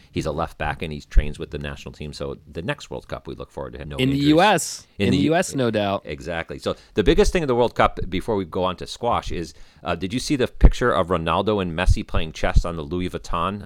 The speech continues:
Speaker 1: case?
Speaker 2: No.
Speaker 1: Dude,
Speaker 2: No.
Speaker 1: seriously? It was, like, the
Speaker 2: Should I
Speaker 1: most
Speaker 2: pull it
Speaker 1: vi-,
Speaker 2: up?
Speaker 1: yeah, it's definitely the most viral thing that happened on the internet this week, um,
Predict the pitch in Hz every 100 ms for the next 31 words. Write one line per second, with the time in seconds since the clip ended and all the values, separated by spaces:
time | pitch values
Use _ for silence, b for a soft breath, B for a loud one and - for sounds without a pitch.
0 | - 110 127 123 - b b b _ 139
1 | 185 120 113 104 151 175 202 175 107 127
2 | - 113 95 120 90 - B B - 131
3 | - 120 110 101 90 80 73 87 85 80
4 | 92 85 69 78 - 76 71 76 85 67
5 | - 65 - 65 - - 65 64